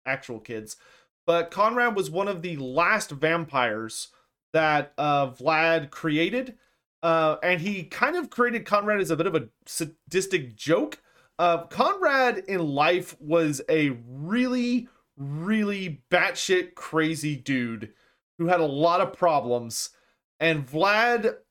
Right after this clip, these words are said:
noticed how bloodthirst-, 'cause he was kind of like an enforcer, uh, in the city of Waldenhof, and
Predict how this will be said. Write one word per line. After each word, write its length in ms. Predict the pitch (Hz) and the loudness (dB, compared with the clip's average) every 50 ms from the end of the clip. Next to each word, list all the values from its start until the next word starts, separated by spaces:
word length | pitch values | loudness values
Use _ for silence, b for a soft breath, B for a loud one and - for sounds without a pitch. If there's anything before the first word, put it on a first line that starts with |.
| _ _ _ _ _ _ - - - | _ _ _ _ _ _ -16 -16 -12
noticed 540 | 170 170 175 185 202 214 214 208 196 202 | -10 -4 0 2 2 2 2 0 -2 -2
how 300 | - 190 170 165 139 120 - | 0 0 2 0 0 -2 -8
bloodthirst-, 580 | 135 135 156 175 175 175 - 202 190 185 185 | -4 0 2 2 2 0 0 0 0 0 0
'cause 140 | - 208 208 | -2 -4 -2
he 80 | 220 247 | 0 0
was 100 | 254 220 | -2 -2
kind 160 | - 254 254 | 0 0 0
of 80 | 233 214 | 0 0
like 140 | 220 214 | 0 0
an 60 | 202 180 | 0 -2
enforcer, 840 | 151 139 - - - 156 147 147 143 - - 135 113 107 101 - - _ _ _ _ _ _ - | -2 -4 -8 -6 -4 -2 0 0 -2 -2 -4 -4 -4 -4 -6 -8 -12 _ _ _ _ _ _ -6
uh, 280 | 139 151 147 139 139 131 - | -2 0 2 2 0 0 -2
in 180 | 160 160 156 | -2 -2 0
the 80 | 147 147 | -2 -2
city 240 | 143 - 165 156 156 | -2 -2 0 0 0
of 100 | 143 120 | 0 2
Waldenhof, 640 | 123 131 131 123 123 117 117 113 110 101 92 - _ _ _ _ _ _ _ _ _ _ - | 2 2 2 2 0 -4 -4 -4 -4 -4 -4 -8 _ _ _ _ _ _ _ _ _ _ -2
and 420 | 165 170 165 165 160 156 151 147 | 0 2 2 2 2 0 -2 -4